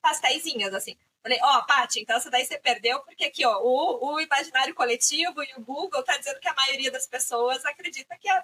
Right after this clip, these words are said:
Furta Cor são essas cores." Que foram as cores que a gente trouxe na, primeiro na campanha.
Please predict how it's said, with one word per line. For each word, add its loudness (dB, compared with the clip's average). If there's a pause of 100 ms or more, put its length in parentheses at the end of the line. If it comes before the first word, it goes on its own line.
(160)
Furta -6
Cor 2 (140)
são -8
essas -2
cores." -4 (420)
Que 0
foram 2
as 0
cores -2
que -2
a 2
gente -4
trouxe 0
na, 2 (200)
primeiro 0
na -10
campanha. -16